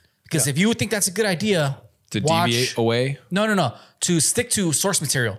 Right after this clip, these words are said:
Speaker 3: Oh.
Speaker 1: When you follow it through and through,
Speaker 3: Mm-hmm.
Speaker 1: watch two movies. Either watch Full Metal Alchemist
Speaker 3: Mm-hmm.
Speaker 1: or Warzone, Punisher
Speaker 2: Oh,
Speaker 1: Warzone.
Speaker 2: yeah.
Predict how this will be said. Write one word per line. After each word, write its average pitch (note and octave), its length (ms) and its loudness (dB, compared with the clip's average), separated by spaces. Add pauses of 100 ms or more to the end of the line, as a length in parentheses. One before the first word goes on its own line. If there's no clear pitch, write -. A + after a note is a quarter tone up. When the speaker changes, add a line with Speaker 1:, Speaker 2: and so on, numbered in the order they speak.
Speaker 3:
Oh. G2 280 -2
Speaker 1:
When D3 160 -2
you G3+ 100 2
follow F#3 320 2
it - 180 -4
through F3 180 2
and C3+ 100 -4
through, C3+ 240 -2
Speaker 3:
Mm-hmm. G2+ 260 -6
Speaker 1:
watch D#3+ 300 0
two A3 180 2
movies. D#3+ 540 0 (500)
Either D3 220 -2
watch D3 380 0 (240)
Full F#3+ 140 2
Metal A#3 220 2
Alchemist F3+ 600 -2 (400)
Speaker 3:
Mm-hmm. G#2+ 420 -2 (580)
Speaker 1:
or E3+ 540 2 (300)
Warzone, D3+ 640 0
Punisher F3+ 300 0
Speaker 2:
Oh, - 40 -6
Speaker 1:
Warzone. A#2 380 0
Speaker 2:
yeah. F#2+ 340 -8